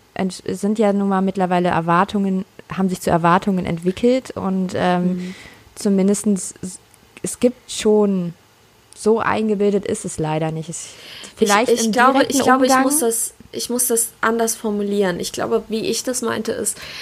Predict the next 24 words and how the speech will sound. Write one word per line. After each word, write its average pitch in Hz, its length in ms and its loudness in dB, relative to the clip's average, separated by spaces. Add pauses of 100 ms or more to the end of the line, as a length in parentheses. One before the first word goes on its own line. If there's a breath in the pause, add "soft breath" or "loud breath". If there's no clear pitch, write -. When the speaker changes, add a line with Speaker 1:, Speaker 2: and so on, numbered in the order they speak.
(220 loud breath)
Speaker 2:
ich - 120 -8
glaube, 254 280 2
man 226 200 2
denkt 233 280 2
häufig, 226 280 0
dass - 280 -2
gerade 208 320 0
Freunde 202 440 0
und 196 140 -2
Familie 202 400 -2
eine 185 200 2
Erwartungshaltung 180 760 0
an 170 160 -2
einen 185 300 0
haben 208 260 2
und 190 120 2
dass 180 120 -2
das 185 220 -2
für 202 100 -2
diese 185 240 -2
Person 185 380 0
das 175 180 0
Wichtigste - 500 -2
ist. - 260 -6